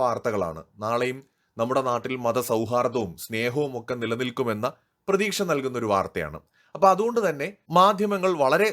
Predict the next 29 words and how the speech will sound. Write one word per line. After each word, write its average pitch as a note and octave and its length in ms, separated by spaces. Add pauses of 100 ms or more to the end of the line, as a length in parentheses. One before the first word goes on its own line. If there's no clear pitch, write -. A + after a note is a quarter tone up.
(100)
സന്തോഷത്തോടെ C#3 640
ആ B2 180
വാർത്തകൾ B2 380
കൊടുത്തു. A2 360 (460)
അതിൽ F#3+ 260 (220)
ഏതെങ്കിലും G3 480
ഒരു E3+ 140
രാഷ്ട്രീയ C#3 460
പാർട്ടി, G2+ 360
സംഘപരിവാറുമായി C3 1040
ബന്ധപ്പെട്ട് A#2 520
നിൽക്കുന്ന A2 260
ബി G#2 180
ജെ G#2 140
പിയോ G2+ 260 (460)
മറ്റേതെങ്കിലും C3+ 640 (100)
ഇടത് C3 400
പക്ഷമോ A#2 480
വലത് G#2+ 280
പക്ഷമോ A#2+ 340
എന്നൊക്കെ G#2+ 280
പറയുന്ന G#2 300 (400)
ഒരു G#3+ 120
പാർട്ടികളും C3+ 640
അതിൽ B2 180 (400)
വേറൊരു A3 440
തരത്തിലൊന്നും C#3 560
കണ്ടില്ല. A2 340 (160)
അതൊരു C#3 240